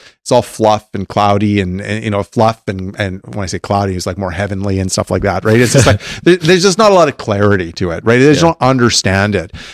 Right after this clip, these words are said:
Speaker 1: And so when you're kind of going down this road and you're buying eight or ten, twelve properties, you should be doing some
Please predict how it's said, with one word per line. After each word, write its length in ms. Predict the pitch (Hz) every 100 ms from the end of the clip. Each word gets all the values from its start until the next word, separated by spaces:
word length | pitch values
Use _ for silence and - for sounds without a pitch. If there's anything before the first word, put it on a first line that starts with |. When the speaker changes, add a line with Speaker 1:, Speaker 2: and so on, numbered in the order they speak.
| -
Speaker 1:
And 240 | 120 110 110
so 180 | 131 117
when 140 | 120
you're 100 | 120
kind 220 | - 151
of 60 | 151
going 300 | 120 120 123
down 260 | 110 107 110
this 300 | 107 98 -
road 340 | 101 104 104
and 80 | 92
you're 120 | 90
buying 340 | 85 110 107 110
eight 240 | 110 110
or 80 | 95
ten, 280 | - 107 104
twelve 280 | 110 101 -
properties, 500 | 104 104 104 98 92
you 60 |
should 160 | 87 98
be 60 | 101
doing 220 | 107 107
some 180 | 110